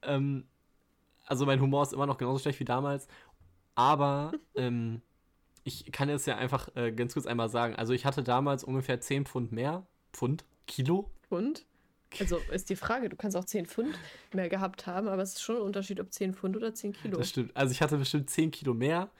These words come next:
Speaker 1: Ähm, ich hab, äh, mir in der Zwischenzeit meine Haare abrasiert. Äh, ich habe einen Bart bekommen. Wahrscheinlich sogar, wahrscheinlich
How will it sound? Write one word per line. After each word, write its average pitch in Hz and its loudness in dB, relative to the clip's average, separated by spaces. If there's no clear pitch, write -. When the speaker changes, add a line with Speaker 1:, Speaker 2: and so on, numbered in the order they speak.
Speaker 1:
Ähm, 127 0
ich 131 -2
hab, - -2
äh, 120 4
mir 127 0
in 123 0
der 123 2
Zwischenzeit 139 -2
meine 110 -2
Haare 175 6
abrasiert. 170 2
Äh, 135 6
ich - -12
habe 123 6
einen 110 -2
Bart 165 6
bekommen. 180 2
Wahrscheinlich 131 2
sogar, 123 2
wahrscheinlich 127 2